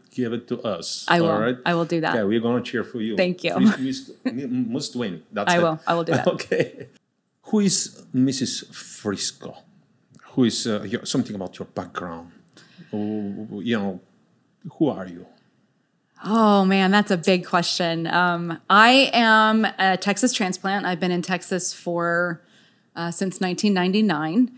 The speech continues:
Speaker 2: and I got here via Virginia from San Diego. So I was born and raised in San Diego, and, um, the interesting thing is I have family in Texas. Um, my mother was, family is from, um, West Texas and had been here for a very long time. So,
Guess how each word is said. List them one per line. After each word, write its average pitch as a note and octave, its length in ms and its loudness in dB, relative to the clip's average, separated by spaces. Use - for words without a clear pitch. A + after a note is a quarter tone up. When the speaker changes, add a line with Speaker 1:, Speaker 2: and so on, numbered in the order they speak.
Speaker 2:
and F3 260 2
I E3+ 80 2
got F3 240 2
here F3+ 380 4
via E3 560 2
Virginia F3 600 0
from F3 220 -2
San E3+ 280 0
Diego. D#3+ 480 -6
So C#3+ 480 -2
I D#3 160 0
was D#3+ 180 -2
born F3 220 0
and E3+ 100 0
raised D#3+ 220 -4
in E3+ 80 -2
San D#3+ 200 -4
Diego, D#3 460 -4
and, D3+ 220 -6
um, E3 440 2
the F#3 200 4
interesting A#3 460 8
thing F#3+ 180 4
is F#3 120 2
I F3+ 100 6
have F#3+ 220 2
family F3 460 0
in C#3+ 100 -4
Texas. - 440 -6
Um, D#3+ 180 0
my D#3 120 -4
mother D#3 380 -2
was, D#3 400 -4
family E3+ 340 0
is E3 160 0
from, E3 500 -2
um, D3+ 260 -2
West E3+ 240 -2
Texas G3+ 500 -2
and D3+ 300 -4
had D#3+ 280 -6
been E3 180 -4
here D#3+ 200 -4
for E3 200 -6
a D#3+ 40 -4
very D#3 240 -4
long D#3 220 -6
time. D3+ 320 -4
So, D3+ 320 -2